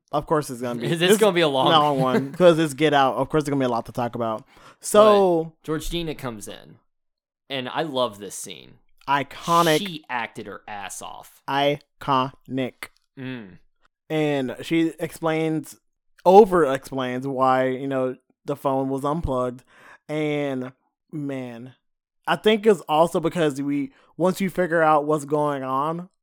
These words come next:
Speaker 1: the obvious and all of that, I'm like, Oh, that was intentional.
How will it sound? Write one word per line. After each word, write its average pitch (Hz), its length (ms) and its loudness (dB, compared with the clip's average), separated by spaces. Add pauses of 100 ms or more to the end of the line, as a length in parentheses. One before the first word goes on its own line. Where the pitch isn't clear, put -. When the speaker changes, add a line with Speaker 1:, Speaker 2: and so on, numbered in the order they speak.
Speaker 1:
the 151 120 -4
obvious 160 680 0
and 185 320 -4
all 175 220 -2
of 175 60 -6
that, 175 260 2 (340)
I'm 170 160 0
like, 151 220 -2 (280)
Oh, 123 420 -10 (240)
that 135 260 -6
was 120 200 -8
intentional. 110 800 -20